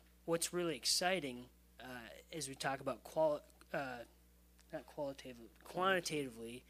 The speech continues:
is to increase that number of artists that we have at Awaken. And it's amazing, um, the number that we are as a church and the amount of creative people that are in this room is pretty amazing. Uh, it, it's, it's, uh, we, we have a pretty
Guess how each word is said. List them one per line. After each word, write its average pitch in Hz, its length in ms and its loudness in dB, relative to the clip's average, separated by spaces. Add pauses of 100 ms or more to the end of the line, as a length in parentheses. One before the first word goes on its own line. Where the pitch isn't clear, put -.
(480)
is 165 180 2
to 143 200 4 (220)
increase 185 520 2
that 143 380 0
number 165 220 -2
of 131 100 -10
artists 139 280 0
that 120 80 -8
we 123 100 -8
have 123 500 -6
at 123 80 -8
Awaken. 113 380 -10 (160)
And 165 100 4
it's 170 160 6
amazing, 160 600 2 (100)
um, 139 320 2 (500)
the 160 100 0
number 190 320 4
that 165 160 4
we 147 180 -2
are 180 300 8
as 143 140 2
a 120 40 -8
church 131 420 -2
and 151 160 -4
the 143 40 -4
amount 160 400 4
of - 140 -12
creative 139 280 -2
people 156 280 -6
that 131 100 -2
are 120 100 -4
in 170 220 -4
this 147 240 0
room 139 420 -4
is - 120 -2
pretty 254 340 2
amazing. 170 520 2 (500)
Uh, 127 220 -6
it, 135 280 -8
it's, 165 260 0
it's, - 300 -4
uh, 117 300 -6
we, 139 140 -6
we 156 180 -2
have 143 200 0
a 127 180 -4 (260)
pretty 165 400 0